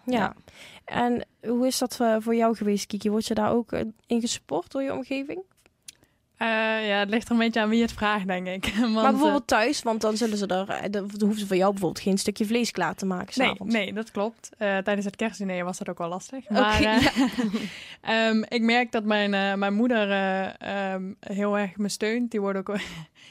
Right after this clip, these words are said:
Speaker 3: beetje rebelser, merk ik, eh, na de jaren.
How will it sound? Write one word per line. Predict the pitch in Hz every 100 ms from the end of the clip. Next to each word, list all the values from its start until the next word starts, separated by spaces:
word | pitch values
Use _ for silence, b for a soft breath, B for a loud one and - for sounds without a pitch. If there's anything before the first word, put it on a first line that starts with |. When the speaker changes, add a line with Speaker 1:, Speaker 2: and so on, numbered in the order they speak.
| B
Speaker 3:
beetje | - 208 208
rebelser, | 196 190 220 220 233
merk | 214 214
ik, | 214 226
eh, | 220 202
na | 202 196
de | 196
jaren. | 190 190 190 214